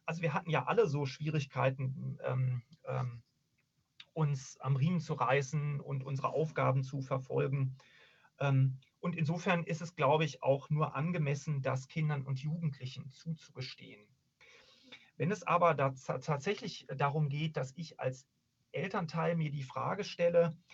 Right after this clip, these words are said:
ähm, ob es meinem Kind wirklich ernsthaft schlecht geht und,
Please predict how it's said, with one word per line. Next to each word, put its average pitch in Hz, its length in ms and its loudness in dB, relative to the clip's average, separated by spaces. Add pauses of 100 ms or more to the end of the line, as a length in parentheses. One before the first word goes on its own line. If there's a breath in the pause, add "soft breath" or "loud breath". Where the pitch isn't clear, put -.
(440 soft breath)
ähm, 151 420 2
ob 170 320 4
es 135 160 -4
meinem 143 280 0
Kind 156 320 -2
wirklich 147 460 -4
ernsthaft 156 640 -4
schlecht - 420 -6
geht 165 440 -6
und, 147 460 -6